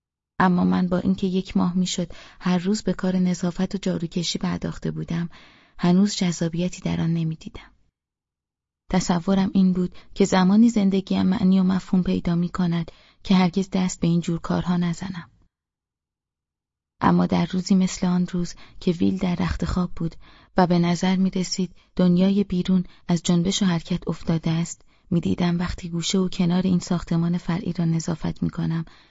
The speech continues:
تا حدی سر حال می‌شوم. همینطور که سرگرم نظافت و گردگیری بودم، رادیو را با خودم از این اتاق به آن اتاق می‌بردم. صدایش را هم کم کرده بودم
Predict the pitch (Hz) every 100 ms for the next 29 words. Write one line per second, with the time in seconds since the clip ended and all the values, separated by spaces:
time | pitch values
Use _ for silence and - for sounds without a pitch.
0 | - 190 170 202 - 185 - 170 160 180
1 | 165 160 - - 190 - _ _ _ _
2 | _ _ _ _ _ _ _ _ - 196
3 | 196 185 190 - 196 185 170 180 180 185
4 | 185 175 170 180 190 - 170 170 - 165
5 | 180 - 160 170 165 - _ - 175 170
6 | 180 180 190 170 165 180 175 175 170 165
7 | 190 226 180 180 175 170 165 165 - 165
8 | - 170 - 180 - 170 _ _ _ _
9 | _ _ _ _ _ _ _ - 196 180
10 | 190 185 - 175 175 - 175 165 - 170
11 | - 180 180 - 160